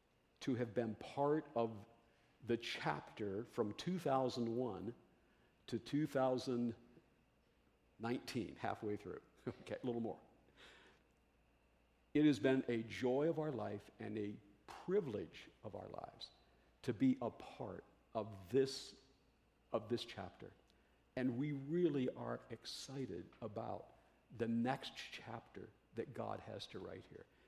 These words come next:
And honestly, and it's not, I'm not just saying this because this is what you should say when you're retiring. I'm saying I believe the greatest chapter for this church is right in front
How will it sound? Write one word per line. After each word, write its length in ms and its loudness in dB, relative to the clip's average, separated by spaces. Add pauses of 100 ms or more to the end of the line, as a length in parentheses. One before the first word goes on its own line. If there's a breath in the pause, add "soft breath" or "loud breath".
(160 soft breath)
And 140 4 (280)
honestly, 540 4
and 100 0
it's 160 -2
not, 220 2
I'm 160 4
not 160 0
just 220 0
saying 200 2
this 140 0
because 320 0
this 200 -2
is 100 -6
what 140 2
you 40 -2
should 220 -8
say 400 -2 (260 loud breath)
when 140 2
you're 160 4
retiring. 580 -2 (460 loud breath)
I'm 160 4
saying 480 4 (760)
I 160 6
believe 440 6
the 100 0
greatest 440 4
chapter 380 -2
for 160 0
this 220 0
church 460 -2 (720 soft breath)
is 200 2 (260)
right 360 0
in 180 0
front 400 -4